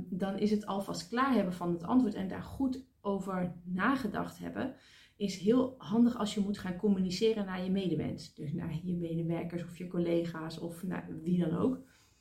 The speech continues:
Eh, of als het om een product gaat, ehm, dat je het, eh, uit kan leggen in een soort marketingstrategie. Ehm,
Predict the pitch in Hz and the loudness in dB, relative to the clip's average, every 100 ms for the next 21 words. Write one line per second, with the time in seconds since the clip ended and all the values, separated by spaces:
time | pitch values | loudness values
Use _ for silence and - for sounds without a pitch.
0 | - - _ 185 180 170 170 170 208 - | -20 -20 _ 2 4 6 6 6 6 4
1 | 175 165 175 170 - 170 170 170 - 160 | -2 0 4 4 4 2 2 0 -4 -4
2 | 156 - - 175 165 165 165 165 - - | -4 -6 -4 -2 0 0 -2 -2 -6 -4
3 | 170 - 165 160 170 170 165 165 - 170 | -4 -2 -2 -2 -4 -4 -2 -2 0 0
4 | 170 175 170 165 165 165 170 170 170 170 | 0 -2 -2 -2 -2 -2 -2 -2 -2 2
5 | 175 208 - 220 214 202 208 - 208 208 | 2 0 2 4 4 4 0 -4 -4 -2
6 | 208 226 262 - - _ _ _ _ _ | -2 2 2 2 -8 _ _ _ _ _
7 | - - _ - - - _ 202 196 190 | -20 -20 _ -20 -20 -20 _ 0 2 4
8 | 190 190 | 4 4